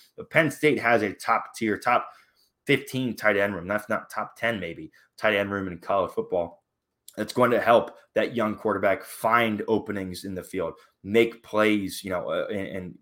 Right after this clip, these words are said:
in crunch time situations. Experience and talent at running back, receiver, tight end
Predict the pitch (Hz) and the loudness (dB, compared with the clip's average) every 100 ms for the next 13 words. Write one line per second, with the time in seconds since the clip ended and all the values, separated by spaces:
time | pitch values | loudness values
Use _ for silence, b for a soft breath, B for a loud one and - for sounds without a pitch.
0 | 73 92 87 - 117 107 - 98 92 - | -14 -12 -14 -4 -2 -2 -2 -4 -4 -10
1 | - 90 90 - 82 - b b - - | -8 -4 -4 -6 -16 -20 b b -10 -8
2 | - 127 139 143 143 - - b _ - | 2 8 8 8 0 -4 -14 b _ -14
3 | 104 - - 135 113 90 - _ _ - | -12 -10 2 4 4 0 -8 _ _ -10
4 | 90 101 113 113 110 107 101 - 110 95 | -4 0 0 4 4 2 -2 -6 -6 -6
5 | 92 - 104 95 87 | -6 -2 -2 0 -4